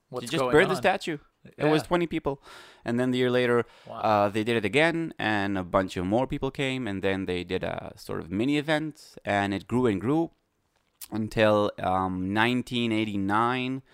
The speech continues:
Speaker 2: Uh, they were approximately eight thousand people on the beach, and the police said, "Okay, no."
Speaker 1: <laughs>
Speaker 2: Um, so they, uh, moved it the next year to the Black Rock Desert in Nevada, and, um, they did, like, a several days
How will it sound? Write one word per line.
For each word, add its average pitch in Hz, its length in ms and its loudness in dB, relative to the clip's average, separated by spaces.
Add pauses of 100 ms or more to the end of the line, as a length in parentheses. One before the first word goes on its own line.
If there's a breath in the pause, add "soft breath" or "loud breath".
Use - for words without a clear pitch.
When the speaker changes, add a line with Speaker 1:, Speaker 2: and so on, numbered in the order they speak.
(420 soft breath)
Speaker 2:
Uh, 95 220 0
they 95 200 0
were 95 240 0
approximately - 1160 -2
eight 110 200 -2
thousand 104 540 4
people 110 260 -2
on 95 100 -2
the 87 80 -8
beach, - 520 -10 (120)
and 95 220 -2
the 95 60 -4
police 98 360 -4
said, 95 260 0
"Okay, 95 480 -2
no." 85 420 -6 (420 loud breath)
Speaker 1:
<laughs> - 440 -4
Speaker 2:
Um, 95 460 2
so 98 460 0
they, 98 420 0
uh, 95 240 2
moved 123 400 0
it - 420 -2
the 85 160 -12
next 107 380 -6
year 107 200 -2
to 104 120 -8
the 92 100 -4
Black 98 300 0
Rock 90 180 0
Desert 90 280 -6
in 87 80 -4
Nevada, 82 500 -4
and, 82 320 -8
um, 82 540 -8
they 85 100 -4
did, 87 240 -4
like, 90 180 -6
a 78 80 -8
several 90 460 -2
days 90 340 -2